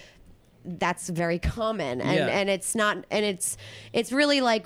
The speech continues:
Speaker 1: you know, it's the exception to the rule, I would say, but it's where we're all trying to get. It's, like, that silver lining, you
Speaker 2: Yeah,
Speaker 1: know?
Speaker 2: yeah.
Speaker 1: Um, and I wanted to ask you, uh, a, a ball, unless you told it already, but
Speaker 2: No,
Speaker 1: a
Speaker 2: I
Speaker 1: baller story.
Speaker 2: Yeah, and actually that ties into the,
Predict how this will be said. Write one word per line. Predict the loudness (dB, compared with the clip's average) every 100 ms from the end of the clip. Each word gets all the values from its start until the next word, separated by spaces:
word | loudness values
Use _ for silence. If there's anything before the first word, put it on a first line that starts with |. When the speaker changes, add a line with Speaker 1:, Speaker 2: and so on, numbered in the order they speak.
| -4
Speaker 1:
you | -2
know, | 0 2 0
it's | -2
the | -2
exception | -2 0 0 0 -2 -2
to | -2
the | 0
rule, | 0 2
I | 2
would | 0
say, | 0 0
but | 2
it's | 0
where | 2 4
we're | 6
all | 6 4
trying | 2 0
to |
get. | 0 0 0
It's, | -2 -6
like, | -2
that | -2
silver | 0 -2 0 0
lining, | 0 0 0 -2 2
you | 2
Speaker 2:
Yeah, | 4
Speaker 1:
know? | 4 2 2
Speaker 2:
yeah. | 2 -2 -4 -12 -6 2
Speaker 1:
Um, | 4 4 2 -2 -6 _ 0
and | 4
I | 4
wanted | 4 4 2
to | 2
ask | 2 2 0 -2
you, | 0 2 2 2
uh, | 2 4 4 2 2 2 0 -6 -20 -20 -20 -20 -20 -10 -4
a, | -4 -6 -18 -20 _ _
a | -2
ball, | 2 4 4
unless | 2 0 0
you |
told | -2 0 0
it | 2
already, | 2 0 -2
but | 0 0
Speaker 2:
No, | 4
Speaker 1:
a | 4
Speaker 2:
I | 4
Speaker 1:
baller | 6 6 6 4 2
story. | -2 0 2 4 4
Speaker 2:
Yeah, | 6 4 4
and | 2
actually | 2 0 0
that | 0 -2
ties | -4 -2 0 -2
into | -4 -4 -4
the, | -6